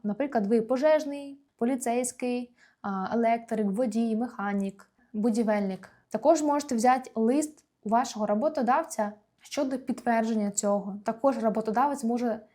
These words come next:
написати, що ви такі-такі, працюєте в такій-такій компанії, е, я роботодавець, е, моє ім'я, прізвище таке-таке, і залишає свої контактні дані, і текст прохання щодо вас, щоб вам надали репароль, на-, надали новий період, е, гуманітарного паролю,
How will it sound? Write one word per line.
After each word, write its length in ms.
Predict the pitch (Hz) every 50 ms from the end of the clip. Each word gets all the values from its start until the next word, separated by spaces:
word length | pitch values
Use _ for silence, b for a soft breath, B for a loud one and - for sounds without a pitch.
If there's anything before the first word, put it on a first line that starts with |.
| B B
написати, 460 | 226 214 220 233 226 - 226 220 - - _
що 180 | - - - -
ви 220 | 226 208 269 294 285
такі-такі, 520 | 285 233 - 240 214 - 220 220 294 339
працюєте 480 | 349 - 247 233 - 262 254 240 - 208
в 80 | 208
такій-такій 420 | - 214 - 220 208 214 - 214 202
компанії, 760 | - 208 202 - 233 269 311 330 330 320 320 320 269 208 - -
е, 300 | 226 214 208 202 196 190 190
я 220 | 196 214 226 220 214
роботодавець, 760 | 240 202 214 214 214 214 196 202 196 190 196 190 - - -
е, 260 | 202 196 190 185 185
моє 300 | 190 190 202 202 202 196
ім'я, 200 | 196 190 190 196
прізвище 320 | - 214 214 208 202 -
таке-таке, 640 | 208 - 202 - 208 - 214 - - 311 339 370 359 B B B B B B B _ 302 -
і 220 | - 240 247 247 220
залишає 460 | 196 220 214 214 208 - 240 220 214
свої 200 | 214 - 220 220
контактні 420 | - 208 202 - 196 - - 208
дані, 340 | 202 247 311 370 381 359 359 B B B B B -
і 120 | - 294
текст 460 | 302 302 269 262 277 269 - - -
прохання 680 | - 240 240 - 247 240 262 277 277 262 240 233 233 233 - -
щодо 300 | - - 254 214 226 208
вас, 240 | 220 240 254 254 -
щоб 120 | 220 208
вам 120 | 220 214
надали 300 | 220 208 202 208 208 208
репароль, 440 | 202 202 202 - 208 220 240 285 320 330 - _ _ _ _ -
на-, 260 | 226 226 220 - 220
надали 300 | 240 247 220 254 262 262
новий 220 | 254 240 240 247
період, 340 | 233 233 226 233 220 208 208 208
е, 140 | 202 214 208
гуманітарного 580 | 202 196 226 226 220 220 220 214 220 214 208
паролю, 460 | 208 214 220 277 330 339 339 339 339